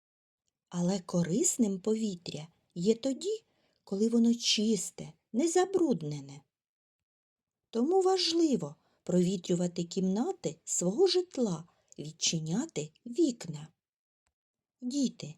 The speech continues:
хто з вас був на прогулянці в лісі? Пригадайте, яке там повітря?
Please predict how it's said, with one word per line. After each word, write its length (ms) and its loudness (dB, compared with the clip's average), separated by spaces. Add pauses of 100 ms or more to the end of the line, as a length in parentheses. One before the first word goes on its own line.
(340)
хто 460 -2
з 120 -2
вас 360 -2
був 320 0
на 160 0
прогулянці 960 -4 (140)
в 60 -10
лісі? 600 0 (640)
Пригадайте, 960 -6 (340)
яке 360 0
там 240 -8
повітря? 680 -4